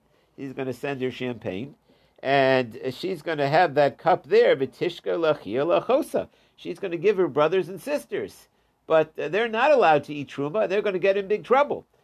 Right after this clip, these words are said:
So therefore, it was a rabbinic decree not to, uh, send Truma while she's still at home. So if that's true,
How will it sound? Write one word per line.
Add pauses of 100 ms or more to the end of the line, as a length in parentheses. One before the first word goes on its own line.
(200)
So
therefore,
it
was
a
rabbinic
decree
not
to, (360)
uh,
send
Truma
while
she's
still
at
home. (800)
So
if
that's
true,